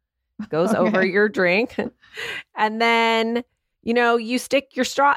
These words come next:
Speaker 1: like, then people can't
Speaker 2: Oh.
Speaker 1: put anything
Speaker 2: I like that.
Speaker 1: in it.
Speaker 2: Because
Speaker 1: And I
Speaker 2: you, you
Speaker 1: think it, like, changes colors if something is added to the drink or something.
Speaker 2: Oh, you know, it's, like, very interesting, because I think it takes, like,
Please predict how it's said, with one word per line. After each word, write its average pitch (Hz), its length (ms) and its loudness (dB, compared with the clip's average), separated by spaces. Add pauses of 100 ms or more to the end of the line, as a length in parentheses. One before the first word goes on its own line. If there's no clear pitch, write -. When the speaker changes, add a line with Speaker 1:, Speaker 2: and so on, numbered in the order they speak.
Speaker 1:
like, 214 280 -2
then 226 220 0
people - 240 -2
can't 208 400 2
Speaker 2:
Oh. 196 580 -2
Speaker 1:
put 240 140 2
anything 202 800 0 (540)
Speaker 2:
I 208 100 -4
like 247 360 0
that. 233 340 0
Speaker 1:
in 240 160 0
it. 196 220 0 (200)
Speaker 2:
Because 285 180 -6
Speaker 1:
And 240 60 2
I 247 80 2
Speaker 2:
you, 254 100 -2
you 294 60 -14 (160)
Speaker 1:
think 330 460 0 (140)
it, 285 140 2
like, 262 220 0
changes 233 380 -6
colors 226 760 -2
if 190 100 -2
something 190 360 -2
is 160 120 -2
added 160 300 -2
to 202 80 -8
the 165 100 -6
drink 156 300 -2
or 214 80 0
something. 262 520 -4 (680)
Speaker 2:
Oh, 180 560 -4
you 220 160 4
know, 254 260 2
it's, 220 240 -4
like, 226 340 -2
very 233 280 0
interesting, 208 580 -4
because 185 360 -6
I 214 180 0
think 381 240 -6
it - 140 -8
takes, - 360 -6
like, 185 260 0